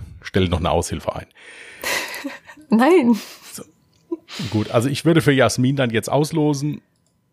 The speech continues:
Speaker 1: Neunzehnhundertneunundsiebzig. Jasmin hat es tatsächlich mal geschafft, das Jahr zweitausend zu verlassen.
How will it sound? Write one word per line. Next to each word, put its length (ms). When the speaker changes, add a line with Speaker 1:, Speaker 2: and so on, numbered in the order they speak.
Speaker 1:
Neunzehnhundertneunundsiebzig. 1160
Jasmin 380
hat 100
es 80
tatsächlich 480
mal 120
geschafft, 300
das 100
Jahr 140
zweitausend 460
zu 80
verlassen. 420